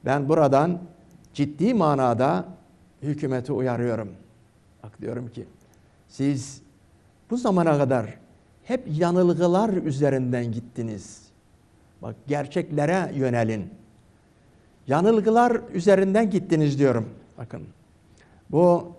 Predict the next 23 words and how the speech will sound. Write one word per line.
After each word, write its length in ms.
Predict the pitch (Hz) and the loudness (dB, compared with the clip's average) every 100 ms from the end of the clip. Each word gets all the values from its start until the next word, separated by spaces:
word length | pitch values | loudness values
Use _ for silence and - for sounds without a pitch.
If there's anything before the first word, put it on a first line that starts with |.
| - | -2
çözüm 400 | - 175 214 233 | 2 4 2 0
süreciyle 680 | - 180 165 156 190 165 165 | 0 4 4 4 4 4 2
ilgili 420 | 147 139 139 139 | 2 0 2 2
olarak 460 | 139 123 117 104 - _ _ _ _ _ | 2 2 0 -4 -14 _ _ _ _ _
dün 200 | 165 196 | 0 2
hükümet 500 | 180 175 175 185 196 | 2 2 2 4 0
sözcüsü 800 | - 160 139 127 120 175 214 214 - - - _ - | 0 2 2 -2 -2 2 2 0 -10 -20 -20 _ -20
Sayın 600 | - 170 180 196 190 190 | -2 2 4 4 0 -2
Arınç 540 | 151 143 208 214 - - 127 | 0 0 -4 -6 -16 -14 -4
meclis 500 | 147 170 202 262 - | -2 0 -2 -6 -8
kürsüsünden 800 | 165 - - 151 143 135 120 98 - - _ _ | -8 -8 -6 -4 0 0 0 -6 -14 -20 _ _
sesleniyordu. 840 | - - 131 120 135 127 120 104 98 - - _ | -8 -2 -2 -2 -2 0 -2 -4 -8 -14 -20 _
İtiraf 540 | 165 196 - 220 262 233 | -2 -2 0 -2 0 2
ediyordu 500 | 165 160 139 135 123 | 4 6 4 4 0
daha 260 | 135 127 | -2 0
doğrusu. 460 | 127 117 113 117 104 - _ _ - | 0 -2 -4 -10 -12 -18 _ _ -6
İki 220 | 170 311 | -2 0
konu, 500 | 302 196 170 254 320 - - | 2 2 2 0 -2 -14 -14
söylediği 600 | - 156 160 160 165 170 | 0 4 4 2 0 -2
iki 220 | 165 269 | -2 -2
husus 480 | 185 143 240 240 - - _ - | 0 0 -4 -6 -12 -20 _ -6
çok 360 | - 233 - | -2 -2 -2
önemliydi. 720 | 170 160 147 131 175 123 92 | 0 2 0 2 0 0 -4